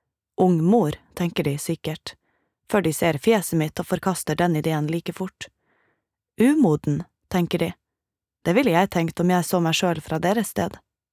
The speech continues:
Barnelegen, med det gråe og strengt kjemma håret, med skolemesterblikket, tenker alt dette og mer i det han ser på meg. Han gidder ikke studere meg lenge.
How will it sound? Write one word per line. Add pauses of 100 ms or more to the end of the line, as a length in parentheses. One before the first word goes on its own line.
(540)
Barnelegen, (420)
med
det (100)
gråe
og
strengt
kjemma
håret, (400)
med
skolemesterblikket, (480)
tenker
alt
dette
og
mer (400)
i
det
han
ser
på
meg. (1120)
Han
gidder
ikke
studere
meg
lenge.